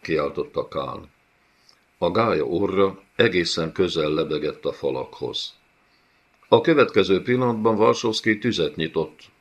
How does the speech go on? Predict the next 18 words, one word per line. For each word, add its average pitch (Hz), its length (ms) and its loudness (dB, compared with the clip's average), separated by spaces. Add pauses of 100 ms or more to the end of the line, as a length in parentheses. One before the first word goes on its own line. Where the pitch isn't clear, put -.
(100)
A 92 120 0
fémszigon 107 640 2
csövéből 104 520 2
sistergő 92 880 0
kék 107 320 2
halálsugarak 92 880 2
csaptak - 480 0
ki, - 260 0 (400)
és 107 160 2
verték 113 500 4
végig 98 380 4
az 98 220 2
alig 113 380 6
néhány 95 600 2
őre 87 360 4
nyüzsgő 87 420 0
strelec 82 480 -2
tömeget. 69 520 -8